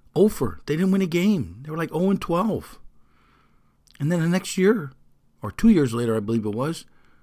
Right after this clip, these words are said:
they're twelve and oh. And fifty-eight of the people who were on that oh and twelve team were on the twelve and oh team. Well, how did that happen? They didn't quit. They kept showing up. They kept getting better. They kept putting in the time. They kept doing the little things.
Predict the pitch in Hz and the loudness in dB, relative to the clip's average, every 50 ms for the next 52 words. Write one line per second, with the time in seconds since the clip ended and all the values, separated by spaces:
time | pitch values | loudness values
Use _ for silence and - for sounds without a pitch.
0 | _ _ - - 240 240 - - 147 147 165 160 190 208 226 247 285 269 - 90 | _ _ -4 -4 -2 -2 -2 -2 -2 -2 0 2 4 6 6 6 4 2 -2 -6
1 | - - - - - _ _ _ _ _ _ _ _ _ _ _ _ _ _ _ | -14 -16 -20 -20 -20 _ _ _ _ _ _ _ _ _ _ _ _ _ _ _
2 | - 139 131 - - - 220 214 - - 196 180 190 214 190 175 156 156 131 - | -6 -6 -6 -2 2 2 2 2 2 0 2 4 4 4 4 2 0 -2 0 0
3 | 208 214 - - 165 160 165 165 170 170 175 175 175 170 170 160 - - - _ | 0 0 2 0 0 2 2 2 2 2 0 0 -2 -4 -6 -8 -10 -16 -20 _
4 | _ _ - 170 196 208 190 165 - - 180 185 202 220 202 - - 139 120 127 | _ _ 0 2 2 4 2 2 0 0 0 2 2 0 -2 -2 0 0 2 2
5 | 151 170 - - _ _ _ _ _ _ _ _ _ _ - 170 170 - 147 170 | 0 -2 -6 -16 _ _ _ _ _ _ _ _ _ _ -10 -10 -8 -6 -4 -4
6 | 175 175 - - - 185 185 175 190 190 208 226 233 226 - 147 120 101 107 135 | -4 -4 -4 -2 0 0 0 2 2 2 4 4 2 2 0 -2 -4 -2 -4 -4
7 | 143 175 233 226 214 185 208 208 185 185 214 240 247 240 196 135 90 82 - - | -4 -4 -2 -2 -2 -2 -2 -2 0 0 2 2 0 0 -4 -8 -8 -10 -14 -20
8 | - - - - - - - - 117 110 104 139 160 - 156 139 131 - 143 160 | -20 -20 -20 -20 -20 -12 -6 -4 -4 -2 0 0 0 0 0 -2 -2 -2 0 0
9 | 170 160 - - - - - - - - - - 127 - - 170 151 - - - | 0 0 -2 -6 -12 -18 -18 -20 -20 -16 -12 -10 -8 -6 -4 -4 -4 -4 -4 -2
10 | 175 165 175 175 165 165 175 175 147 135 - - - - - - - 131 131 - | -2 -2 -2 -2 -2 -2 -2 -2 -4 -4 -6 -8 -10 -10 -10 -8 -8 -6 -4 -4
11 | 180 151 - 185 180 180 170 147 131 170 170 175 165 135 101 - - - - - | -6 -4 -2 0 0 0 0 -2 -2 -4 -4 -4 -4 -4 -6 -8 -12 -16 -16 -12
12 | - - 185 - - - 185 190 185 185 180 180 175 165 135 - 165 170 180 175 | -8 -6 -6 -2 0 2 2 4 4 2 2 0 0 -2 -4 -4 -4 -2 -2 -2
13 | 156 127 131 - - - - 131 - 175 139 131 - 180 185 190 185 175 175 170 | -2 -4 -6 -8 -12 -16 -10 -8 -6 -6 -4 0 2 2 4 4 4 4 2 2
14 | 180 175 170 160 - - 175 185 196 185 151 117 92 - - - | 0 0 -2 -4 -6 -6 -6 -4 -2 -2 -2 -2 -4 -6 -10 -16